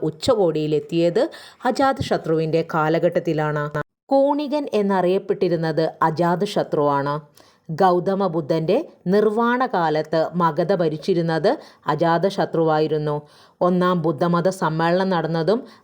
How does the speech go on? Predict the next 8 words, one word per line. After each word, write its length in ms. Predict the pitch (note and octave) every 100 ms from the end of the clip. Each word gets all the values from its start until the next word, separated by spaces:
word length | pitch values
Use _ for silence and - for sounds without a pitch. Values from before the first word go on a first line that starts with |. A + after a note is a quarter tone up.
| -
അജാതശത്രുവിൻ്റെ 920 | E3 F3+ F3+ G#3 G3+ - E3 D#3+ D#3+ D#3+
കാലത്താണ്. 640 | D#3 D3 D3+ - D#3+ E3 B3 - _ F3+
ബുദ്ധമത 460 | G3+ G#3 C4 B3+ A3+ A3+
സമ്മേളനത്തിൻ്റെ 760 | F#3+ F3 E3+ F3+ F3+ F#3 F3+ F#3 E3+
രക്ഷാധികാരിയായിരുന്നു 1200 | E3+ - - F#3+ F#3+ G3+ F3 D#3+ E3 D#3 D3+ D#3+ G#3 E3+
അജാതശത്രു. 760 | D3+ D#3+ D#3 E3+ F3 D3+ D#3+ C#3+ - - - - - G3
ആ 20 | A3+
ഒരു 140 | A3